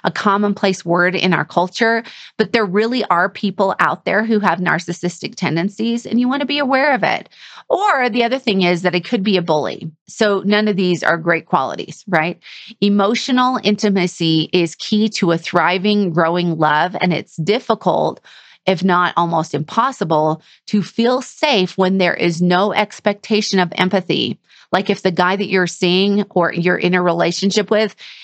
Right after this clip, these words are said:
if he's not empathetic or when he can't ever admit that he's wrong about anything, how can you solve problems?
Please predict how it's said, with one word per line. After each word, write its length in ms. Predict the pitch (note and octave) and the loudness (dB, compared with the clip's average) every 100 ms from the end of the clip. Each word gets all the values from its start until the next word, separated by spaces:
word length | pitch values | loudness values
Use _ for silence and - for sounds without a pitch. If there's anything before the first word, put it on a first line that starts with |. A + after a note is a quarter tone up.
| - | -2
if 140 | G3 | -2
he's 240 | G3 G#3+ F#3+ | 2 0 2
not 200 | F#3+ - | 0 2
empathetic 680 | F#3 G3 F#3+ F#3+ F3 C3 - - - - | 0 0 0 0 0 -4 -8 -20 -20 -2
or 180 | G3 G3+ | 0 2
when 300 | F3+ F#3+ F#3+ | 0 0 0
he 240 | F#3+ G#3 F#3 | 0 -2 -2
can't 340 | G#3 F#3+ F#3 | 0 0 2
ever 240 | G3 F3+ F3+ | 0 2 2
admit 340 | E3+ F3 - | 2 0 0
that 100 | F3+ | 0
he's 160 | F3 E3 | 0 2
wrong 300 | E3+ F3 G3 | 2 2 0
about 240 | E3+ C#3+ | 0 0
anything, 480 | C3 C3+ D3+ D3+ - | -2 -6 -4 -4 -4
how 240 | D#3+ A3 | -2 -2
can 240 | A#3 B3+ A3+ | -2 0 2
you 240 | G#3 F#3+ | 2 2
solve 320 | F#3 E3+ D#3 | 2 0 0
problems? 680 | - A#3+ A#3+ G3 D#3 D#3+ | -2 0 0 2 0 0